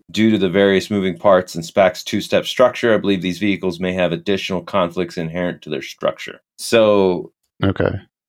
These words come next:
Speaker 1: it sounds like the people, ru-, he, he, maybe the people running the spacs will get bonuses
Speaker 2: Yeah.
Speaker 1: if they make a successful acquisition. So it's in their best interest to,
Speaker 2: Uh,
Speaker 1: to
Speaker 2: structures
Speaker 1: make
Speaker 2: of the, the actual spac itself.
Speaker 1: Yeah.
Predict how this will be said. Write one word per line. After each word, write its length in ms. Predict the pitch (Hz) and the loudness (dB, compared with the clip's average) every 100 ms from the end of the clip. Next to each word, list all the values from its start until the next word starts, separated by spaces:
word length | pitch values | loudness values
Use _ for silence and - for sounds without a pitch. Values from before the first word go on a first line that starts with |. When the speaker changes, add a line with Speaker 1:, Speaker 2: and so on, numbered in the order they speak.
| _ _ | _ _
Speaker 1:
it 160 | 104 - | -2 0
sounds 460 | - 156 147 117 | 2 4 2 2
like 520 | 117 110 98 90 - _ _ | 4 6 4 2 -6 _ _
the 100 | - | -6
people, 400 | - 117 117 107 | 2 2 4 2
ru-, 100 | 104 | 2
he, 360 | 87 110 107 104 | 2 2 0 0
he, 160 | 98 - | -2 -2
maybe 340 | 107 101 101 | 0 2 2
the 120 | 90 | 0
people 340 | - - 101 92 | 0 -2 0 2
running 420 | 101 104 92 87 | 4 4 2 0
the 80 | 82 | -4
spacs 760 | - 107 101 80 - - - _ - | 0 2 2 0 -6 -12 -12 _ -8
will 200 | 95 95 | -2 0
get 280 | 85 85 78 | 2 0 2
bonuses 560 | 92 98 85 - 85 | 2 4 0 0 2
Speaker 2:
Yeah. 180 | 107 87 | 4 4
Speaker 1:
if 80 | 90 | 4
they 160 | 101 87 | 0 0
make 240 | 90 87 | 0 -2
a 60 | 85 | -6
successful 600 | 85 80 87 80 85 80 | -6 -2 -2 -2 0 0
acquisition. 800 | 76 78 78 87 82 67 - _ _ | 0 -6 -4 -4 -4 -8 -12 _ _
So 160 | - 85 | -6 -4
it's 140 | 82 | -2
in 100 | 92 | -2
their 120 | 85 | 0
best 280 | 78 85 - | 2 0 2
interest 380 | 85 82 82 - | -4 -2 -6 -2
to, 180 | 82 107 | 0 4
Speaker 2:
Uh, 140 | 101 | 4
Speaker 1:
to 60 | 95 | 2
Speaker 2:
structures 600 | - 123 113 - 104 95 | 2 4 4 4 2 2
Speaker 1:
make 100 | 95 | 2
Speaker 2:
of 260 | 104 95 | 4 4
the, 380 | 95 92 90 87 _ - | 4 4 4 0 _ -2
the 240 | 90 85 | 2 4
actual 360 | 92 90 - 87 | 4 2 0 -2
spac 360 | - 90 87 | 0 -2 -2
itself. 500 | 87 - 90 87 - - | -6 -2 0 -2 -6 -4
Speaker 1:
Yeah. 280 | 95 82 | -2 0